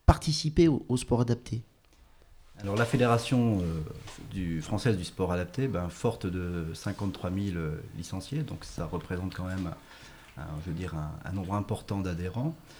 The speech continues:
Speaker 2: euh, est une fédération sportive, hein, qui a une délégation du, du ministère, euh, ministère des, des Sports, euh, pour, euh, auprès d'un public, non pas d'une activité. C'est auprès des, des personnes en situation de handicap mental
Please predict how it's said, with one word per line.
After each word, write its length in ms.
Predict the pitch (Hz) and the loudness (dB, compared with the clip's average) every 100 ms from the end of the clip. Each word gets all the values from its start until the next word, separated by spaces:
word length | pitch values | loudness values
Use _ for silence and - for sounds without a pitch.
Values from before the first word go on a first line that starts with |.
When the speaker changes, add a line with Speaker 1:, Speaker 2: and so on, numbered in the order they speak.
| - - - 82 | -20 -20 -14 -8
Speaker 2:
euh, 400 | 92 92 90 - | -6 -6 -6 -2
est 220 | 117 135 | 0 4
une 100 | 139 | 2
fédération 680 | - 110 104 104 - 107 101 | 4 2 4 2 0 -2 -4
sportive, 560 | - 90 - 143 170 139 | -4 -8 -4 -2 -2 -4
hein, 60 | - | -6
qui 140 | - | -4
a 40 | 92 | -2
une 120 | 92 | 0
délégation 640 | 104 98 98 - 104 101 | 0 2 0 -2 -4 -4
du, 240 | 85 82 | -2 -4
du 120 | 76 82 | -4 -4
ministère, 580 | 92 92 - 98 95 85 | -4 -6 -6 -4 -4 -6
euh, 440 | 80 - - - | -8 -10 -14 -14
ministère 420 | 80 92 - 87 80 | -12 -12 -8 -6 -4
des, 120 | 82 | -4
des 180 | 80 82 | -6 -8
Sports, 360 | - 135 156 - - - - - | -4 -2 -2 -4 -16 -20 -18 -10
euh, 140 | 92 92 - - | -8 -8 -12 -4
pour, 500 | 131 143 165 160 - | 6 6 6 2 -2
euh, 340 | 95 92 90 - | -2 -2 -4 0
auprès 380 | 120 - 147 135 | -2 4 6 6
d'un 160 | 113 | 4
public, 420 | 110 110 92 - | 4 0 0 -2
non 120 | 95 101 | -2 0
pas 120 | 117 | 0
d'une 160 | 104 | 0
activité. 440 | 95 - 78 82 117 87 | -2 -4 -6 -6 -10 -12
C'est 180 | - 85 85 - | -14 -10 -10 -8
auprès 320 | - 85 - 101 | -10 -8 -4 -2
des, 280 | 87 80 82 - | -2 -4 -6 -8
des 80 | - | -6
personnes 500 | - 87 - 110 101 | -6 -6 -4 -2 -2
en 120 | 85 | -4
situation 380 | 82 - 90 95 | -6 -6 -6 -4
de 60 | 87 | -4
handicap 420 | 85 82 82 78 | -4 -6 -10 -8
mental 480 | 90 82 107 120 | -6 -6 -4 -4